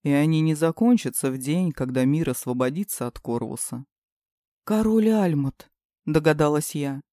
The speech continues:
«Вы знаете, как отыскать его?» «Если бы я знала, то давно бы сделала это. Но у меня есть некоторые соображения. Не думай пока об этом. Альмут сейчас в безопасности.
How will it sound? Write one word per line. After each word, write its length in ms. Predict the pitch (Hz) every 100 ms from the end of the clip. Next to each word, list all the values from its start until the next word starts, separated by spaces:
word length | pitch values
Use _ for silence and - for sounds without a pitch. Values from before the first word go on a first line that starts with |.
| _ _ _ -
«Вы 140 | 180
знаете, 460 | 214 233 269 247 202
как 180 | 220 208
отыскать 480 | 202 - - 175 -
его?» 320 | 147 135 147 _ _ _ _ _ _ _ -
«Если 440 | 147 139 - 143
бы 180 | 139 139
я 180 | 139 139
знала, 420 | 170 202 196 139
то 120 | 156
давно 360 | 160 220 170 120
бы 140 | 120
сделала 540 | 127 127 127 123 123 123
это. 380 | 127 - 143 143 _ _ _ _ -
Но 220 | 151 147
у 40 |
меня 280 | 147 147 165
есть 260 | 175 151 -
некоторые 420 | 165 - - 175
соображения. 920 | - 175 175 180 127 120 120 120 143 _ _ _ _
Не 140 | 349 339
думай 320 | 147 127 120
пока 300 | - - 127
об 160 | 123 123
этом. 340 | 117 123 139 _ _ _ _ 269
Альмут 400 | 254 240 190 -
сейчас 400 | 180 - 180 170
в 40 |
безопасности. 1040 | 165 165 185 - 123 - 123 - - 135